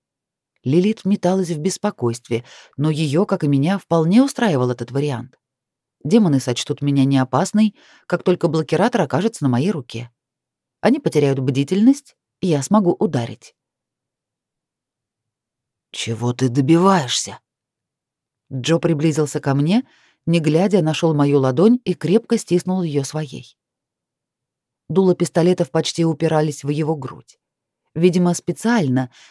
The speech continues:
чтобы мы не могли закрыться барьерами. Мне ничего не оставалось, как сунуть руку в сумку, висящую на плече, и достать блокиратор.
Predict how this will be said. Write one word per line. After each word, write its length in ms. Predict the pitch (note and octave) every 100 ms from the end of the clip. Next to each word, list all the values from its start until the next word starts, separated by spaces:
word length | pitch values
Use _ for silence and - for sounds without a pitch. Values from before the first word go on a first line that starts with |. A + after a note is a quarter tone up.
| -
чтобы 280 | - F3
мы 100 | F3+
не 100 | E3+
могли 280 | F3 F3+ D#3+
закрыться 420 | D3+ D#3 D3+ C#3
барьерами. 640 | D3 D#3+ B2+ A2 G#2 A2 - _ _ _ _ _ _ _ _ _ _ _
Мне 220 | E3 G3+
ничего 360 | C#4+ C4 A3+ A3
не 120 | G3+
оставалось, 540 | F3+ - F3+ G3+ G3 -
как 220 | D#3 -
сунуть 320 | - D#3+ C#3+
руку 220 | D3 C#3+
в 80 | C3
сумку, 380 | - D3+ E3 G#3
висящую 520 | G3+ - G#3+ - G3+
на 100 | F#3+
плече, 420 | F3+ F#3+ - F#3 _ _ -
и 140 | -
достать 360 | B3+ B3 - F3+
блокиратор. 720 | E3+ F3 E3 C#3 G#2+ G#2+ -